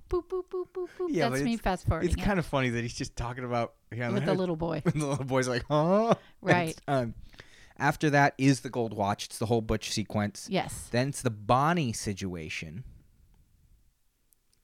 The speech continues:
Speaker 2: Remember the Bonnie situation?
Speaker 1: No.
Speaker 2: Uh, give
Speaker 1: Tell
Speaker 2: me
Speaker 1: me who Bonnie is.
Speaker 2: Yeah, give me. Oh, the wife. It's when they accidentally shoot Marvin in the face.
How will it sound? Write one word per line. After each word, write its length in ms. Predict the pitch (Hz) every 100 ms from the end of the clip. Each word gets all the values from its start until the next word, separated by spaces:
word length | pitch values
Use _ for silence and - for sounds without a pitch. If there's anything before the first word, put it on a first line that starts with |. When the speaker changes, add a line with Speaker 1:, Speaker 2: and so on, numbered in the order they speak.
| _ -
Speaker 2:
Remember 200 | 95 98
the 60 |
Bonnie 360 | 95 104 110 117
situation? 720 | - 113 117 117 120 - 131 - - - _ -
Speaker 1:
No. 140 | 214 - - - _ _ _ _ _ _ - _ -
Speaker 2:
Uh, 100 | -
give 80 |
Speaker 1:
Tell 140 | 170 220
Speaker 2:
me 80 | 220
Speaker 1:
me 40 |
who 100 | 226
Bonnie 360 | 185 170 151 147
is. 200 | 131 -
Speaker 2:
Yeah, 200 | 98 92
give 160 | 95
me. 120 | 90 -
Oh, 220 | 135 123 -
the 180 | 120 117
wife. 460 | 120 110 - - - - - _ _
It's 220 | 127 117 -
when 260 | 131 123 117
they 180 | 113 101
accidentally 400 | 113 - 123 113
shoot 240 | - 120
Marvin 260 | 104 104 104
in 80 | 110
the 60 |
face. 380 | 123 98 117 -